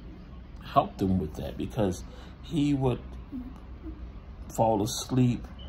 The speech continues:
during the daytime, and it's one of the reasons why he quit his job. Well, he retired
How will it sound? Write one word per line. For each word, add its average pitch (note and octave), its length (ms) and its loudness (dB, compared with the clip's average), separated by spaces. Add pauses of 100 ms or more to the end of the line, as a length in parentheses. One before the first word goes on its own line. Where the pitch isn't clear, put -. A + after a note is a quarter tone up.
(320)
during F#2 200 4
the F#2+ 80 8
daytime, F2+ 580 0
and F#2+ 100 4
it's F2+ 140 2
one A2 220 6
of G#2 40 4
the F#2+ 60 4
reasons G2+ 400 4
why G2 540 4 (480)
he G#2 680 4 (1600)
quit B2+ 240 4
his G#2+ 160 2
job. F#2+ 480 6 (220)
Well, G2 320 6
he C3 100 4
retired G2 680 4